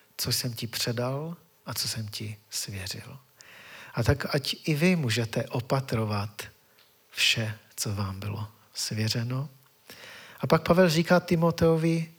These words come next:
„Měj za vzor zdravých slov, to, co jsi slyšel ode mne ve víře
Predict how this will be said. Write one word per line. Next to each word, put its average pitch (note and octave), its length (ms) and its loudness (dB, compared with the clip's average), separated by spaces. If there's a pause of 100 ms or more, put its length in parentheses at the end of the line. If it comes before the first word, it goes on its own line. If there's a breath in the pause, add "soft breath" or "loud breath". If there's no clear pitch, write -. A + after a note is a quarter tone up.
„Měj C3 260 2
za C#3+ 160 2
vzor C3+ 280 0
zdravých C3 480 0
slov, C3+ 540 -2 (800 soft breath)
to, A#2 100 -2
co B2 140 0
jsi A#2+ 180 0
slyšel C3 560 0
ode C3+ 220 0
mne G2+ 260 -2
ve G#2+ 140 -2
víře A#2 480 -4